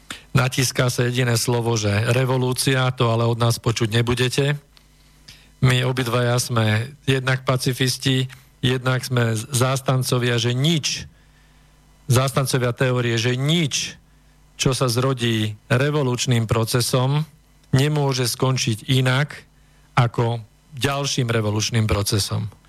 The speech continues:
To znamená, že to je, to je presne, keď chcete podľa starého zákona oko za oko, zub za zub. To je staré myslenie.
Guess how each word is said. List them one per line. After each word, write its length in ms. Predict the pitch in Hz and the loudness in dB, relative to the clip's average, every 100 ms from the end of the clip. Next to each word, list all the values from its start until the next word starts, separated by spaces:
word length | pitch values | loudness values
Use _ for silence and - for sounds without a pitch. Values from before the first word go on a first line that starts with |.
| - - - - | -20 -20 -14 -4
To 80 | 120 | -2
znamená, 480 | 117 131 131 127 | 0 0 2 2
že 160 | 123 120 | 0 -2
to 240 | - 127 | -2 0
je, 320 | 123 123 120 110 - - _ _ - | 0 0 0 -4 -10 -20 _ _ -4
to 80 | 127 | -2
je 40 | 120 | 0
presne, 320 | 147 143 147 | -2 -2 -2
keď 140 | 139 123 | -2 -4
chcete 300 | - 139 143 | -2 -2 -2
podľa 260 | 135 127 127 | 0 -2 -2
starého 360 | - 139 135 120 | -2 0 0 0
zákona 560 | 127 131 131 139 127 135 | 0 -2 0 0 0 0
oko 240 | 131 127 | 0 0
za 240 | 123 127 | 0 0
oko, 160 | 127 127 | 0 0
zub 240 | 113 120 110 | 0 0 0
za 160 | 120 117 | 0 0
zub. 240 | 110 104 - - | 0 -2 -2 0
To 160 | 120 | 0
je 160 | 120 113 | 2 0
staré 400 | 113 - 131 127 | -2 0 2 2
myslenie. 640 | 127 123 123 120 120 120 | 2 0 0 2 2 2